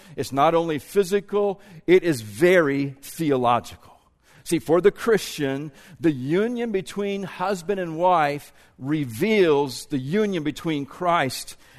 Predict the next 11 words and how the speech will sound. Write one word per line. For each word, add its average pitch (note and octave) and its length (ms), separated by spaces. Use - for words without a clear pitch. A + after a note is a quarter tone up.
and B2 200
his - 180
church. - 720
In C#3+ 100
Ephesians E3+ 480
five, E3+ 400
after D3+ 240
Paul F3 360
exhorts D#3 440
wives D#3+ 440
to D3+ 200